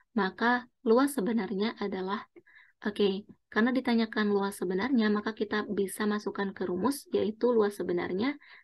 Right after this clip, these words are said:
sama dengan luas pada peta dibagi skala. Di mana luas pada peta itu adalah delapan kali dua belas ini ya. Jadi delapan dikali dua belas, kemudian dibagi dengan satu banding dua ribu.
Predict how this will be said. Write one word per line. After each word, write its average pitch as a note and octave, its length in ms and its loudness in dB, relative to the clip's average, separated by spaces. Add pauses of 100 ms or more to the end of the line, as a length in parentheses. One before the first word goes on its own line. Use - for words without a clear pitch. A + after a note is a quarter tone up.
(160)
sama B3 240 2
dengan A#3 480 2
luas G3+ 400 -2
pada F3+ 240 -4
peta B3+ 480 -4 (320)
dibagi F#3+ 800 0 (160)
skala. G3+ 560 -2 (480)
Di G3+ 160 4
mana A#3 240 4
luas A#3+ 240 2
pada G3+ 240 -2
peta G3+ 240 -2
itu G#3 400 0
adalah G3+ 480 0 (240)
delapan G#3 480 0
kali F#3+ 160 0
dua F3+ 240 4
belas F#3 240 0
ini G3+ 320 2
ya. G3 80 -2 (480)
Jadi G3+ 320 2
delapan G#3+ 640 0
dikali A3 640 -2
dua F#3 240 -2
belas, F#3 400 -2 (640)
kemudian A#3+ 800 2 (240)
dibagi F#3+ 640 0
dengan G3+ 400 0
satu A3 560 -2
banding G3+ 640 0
dua F#3 240 2
ribu. F#3 480 -2